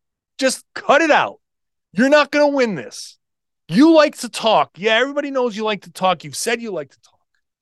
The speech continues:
But this is, y-, y-, you shouldn't be among the lead leader, league leaders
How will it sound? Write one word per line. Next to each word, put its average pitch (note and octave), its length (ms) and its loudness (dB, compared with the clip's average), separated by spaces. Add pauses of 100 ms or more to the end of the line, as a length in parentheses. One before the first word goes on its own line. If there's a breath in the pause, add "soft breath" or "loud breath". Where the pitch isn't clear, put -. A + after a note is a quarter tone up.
(400)
But A#3+ 220 0 (1400)
this G#3+ 300 -2
is, D#4 320 -2 (200)
y-, F#3 220 -20
y-, F3 300 -14
you A3 440 -4
shouldn't E4 380 0
be G3 480 0 (1300)
among A3 420 4
the G#3+ 100 6
lead G3+ 360 -6
leader, E3 500 -4 (340)
league F#3 320 -2
leaders D#3+ 640 -4